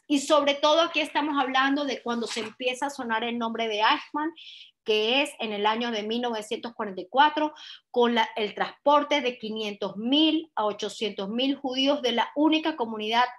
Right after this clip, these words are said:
no extinta de Europa, que era la comunidad de Hungría. Organizó eficientemente todos los transportes que iban dirigidos a Auschwitz, y en el periodo de ocho semanas, todas estas personas,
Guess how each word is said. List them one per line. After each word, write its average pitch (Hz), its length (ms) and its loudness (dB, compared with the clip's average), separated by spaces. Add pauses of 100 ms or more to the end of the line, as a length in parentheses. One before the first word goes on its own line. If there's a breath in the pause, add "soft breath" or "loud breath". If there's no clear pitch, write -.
(100)
no 240 500 2
extinta 262 840 0
de 202 160 -4
Europa, 240 720 0
que 220 140 0
era 220 120 -2
la 226 160 -2
comunidad 190 560 -2 (120)
de 226 320 -4
Hungría. 233 680 2 (380 loud breath)
Organizó 233 880 2
eficientemente 247 1120 -2 (220)
todos 294 340 6
los 277 160 0
transportes 269 720 2
que 214 100 -2
iban 226 380 0
dirigidos 226 560 -2
a 185 160 0
Auschwitz, - 480 2 (400 loud breath)
y 233 60 -4
en 233 40 0
el 233 160 0
periodo 233 460 0
de 220 160 2
ocho 233 240 0
semanas, 254 640 2 (560 soft breath)
todas 240 420 4 (260)
estas 202 440 0 (160)
personas, 269 760 2